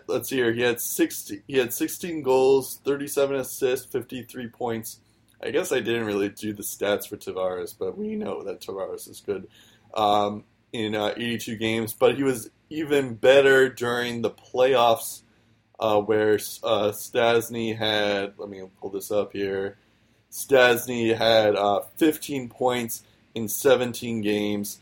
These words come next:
six of them were goals. Um, so, um, it was also kind of a weird trade deadline move where the Blues just sent him over for a pick, um, to the, to the Jets, and then the, um,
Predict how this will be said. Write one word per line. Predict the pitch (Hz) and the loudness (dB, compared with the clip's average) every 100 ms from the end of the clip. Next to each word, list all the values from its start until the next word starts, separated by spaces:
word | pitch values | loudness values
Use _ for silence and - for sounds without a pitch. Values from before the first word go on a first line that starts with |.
| _ _ _ | _ _ _
six | - 127 110 | -4 -2 -2
of | 117 | -2
them | 107 104 | -2 0
were | 104 | 0
goals. | 98 98 98 98 - - _ _ - | 0 0 2 0 -2 -10 _ _ -2
Um, | 107 98 98 104 | 2 2 -2 -10
so, | - 117 104 104 101 95 | -4 4 6 6 4 0
um, | 107 101 95 95 - - | -2 -2 -2 -6 -16 -2
it | |
was | 139 143 | 2 6
also | 240 349 - | 4 4 2
kind | 156 170 | 2 4
of | 147 | 6
a | 131 | 4
weird | 113 120 131 - | 2 -2 -2 -2
trade | - 131 131 | 2 2 4
deadline | 123 123 127 123 120 | 4 4 2 0 -2
move | 120 131 123 | -2 -2 2
where | 113 | 2
the | 107 | 2
Blues | 104 110 113 117 110 - - | -2 0 0 0 -4 -6 -4
just | 113 104 - | -2 -2 -2
sent | 123 117 | -2 0
him | 113 | 2
over | 110 110 117 110 | 4 4 6 4
for | 104 113 107 | 4 2 2
a | |
pick, | 101 - 120 117 - _ _ _ _ _ 113 | 2 0 -2 -2 -6 _ _ _ _ _ 0
um, | 110 104 101 - | 4 4 2 -6
to | - | -8
the, | 117 110 104 - - | 2 6 6 2 -12
to | 113 | -6
the | 104 | -2
Jets, | 113 120 120 - - - | 4 4 4 -4 -12 -10
and | 110 107 101 101 | -6 -4 -6 -6
then | 98 104 101 | -6 -4 -4
the, | 98 98 95 95 92 - _ _ _ _ | -4 -4 -4 -4 -6 -10 _ _ _ _
um, | - 104 101 95 104 | -2 0 0 -2 -12